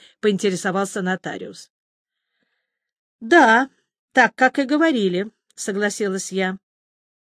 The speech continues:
А потом сразу сказала: «Мне нужна копия этого документа. Вы не могли бы ее сделать и заверить?» «Да, конечно, если вам необходимо», немного занервничал мужчина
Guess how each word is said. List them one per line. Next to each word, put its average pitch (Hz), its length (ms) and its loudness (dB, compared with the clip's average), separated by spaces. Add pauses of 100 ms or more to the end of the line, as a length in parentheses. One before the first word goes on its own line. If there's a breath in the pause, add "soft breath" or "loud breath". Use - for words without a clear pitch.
(240)
А 196 100 0
потом 233 340 -2
сразу 214 360 -2
сказала: 175 640 -6 (640)
«Мне 254 240 -2
нужна 277 320 -2
копия 285 420 -2
этого 175 240 -6
документа. 175 720 -8 (600)
Вы 226 180 2
не 262 100 -2
могли 269 320 2
бы 233 120 -2
ее 190 180 0
сделать 233 500 -2
и 294 80 0
заверить?» 208 640 -2 (800 loud breath)
«Да, 165 300 -8
конечно, 165 580 -8
если 349 300 0
вам 254 200 0
необходимо», 208 800 -2 (320 loud breath)
немного 202 440 0
занервничал 175 720 -4
мужчина 294 600 -2